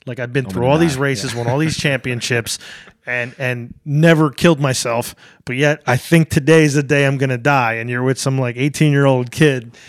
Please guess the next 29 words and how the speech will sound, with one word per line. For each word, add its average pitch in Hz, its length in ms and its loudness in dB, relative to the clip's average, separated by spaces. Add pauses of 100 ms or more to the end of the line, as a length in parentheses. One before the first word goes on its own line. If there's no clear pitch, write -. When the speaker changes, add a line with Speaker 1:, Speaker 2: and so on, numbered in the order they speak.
(100)
Speaker 2:
Yeah. 80 100 -18 (220)
Speaker 1:
and 139 200 -14
who 143 140 -14
does 139 300 -6
not 143 360 0 (340)
give 131 180 -6
a 123 80 -8
shit - 380 -6
what 131 160 -6
he's 143 180 -6
doing. 131 360 -4
<laughs> 117 100 -12
It's 123 320 -12
like, 156 180 -6
Speaker 2:
<laughs> - 260 -18
Speaker 1:
it's - 520 -20
funny, 143 300 -6
right? 117 240 -6 (140)
Speaker 2:
No, 123 180 -4
it 127 60 -6
is. 117 220 -10
Yeah, 98 120 -12
there's, 98 240 -12
there's 98 240 -12
those 98 180 -10
moments 101 300 -10
for 92 100 -10
sure. 110 240 -6
But 104 180 -8